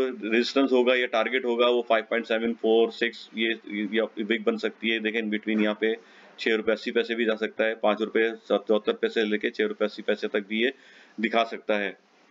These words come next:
अगर news अच्छी, वो इस तरह listed की न्यूज़ आ गई तो फिर ये हो सकता है ये बहुत volatile हो जाए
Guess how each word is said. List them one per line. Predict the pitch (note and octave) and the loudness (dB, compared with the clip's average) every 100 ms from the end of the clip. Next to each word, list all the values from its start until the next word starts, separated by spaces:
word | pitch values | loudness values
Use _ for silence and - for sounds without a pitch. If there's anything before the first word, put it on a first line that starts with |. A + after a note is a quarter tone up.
| _ - _ _ | _ -20 _ _
अगर | - A2+ C3 | 0 0 0
news | A#2 C3 C3 | -2 0 0
अच्छी, | B2 - G#2 | 0 -2 -4
वो | A#2 A#2+ | 4 4
इस | A#2+ - A2 | 4 -2 -2
तरह | A#2+ A#2 | 0 0
listed | A2+ - C3 | -4 -4 -4
की | B2+ | -4
न्यूज़ | B2+ B2 | -2 0
आ | A#2+ | 2
गई | A#2+ | 2
तो | B2 B2 | -2 -2
फिर | B2+ A#2+ | -2 0
ये | B2 | 0
हो | A#2 | 0
सकता | A#2 - A#2+ | -4 -2 -2
है | |
ये | A#2+ | -2
बहुत | A2 A2+ G#2+ | 0 0 2
volatile | A2 A2 A#2+ B2 | 2 2 0 -2
हो | A#2+ | 0
जाए | A#2+ | 0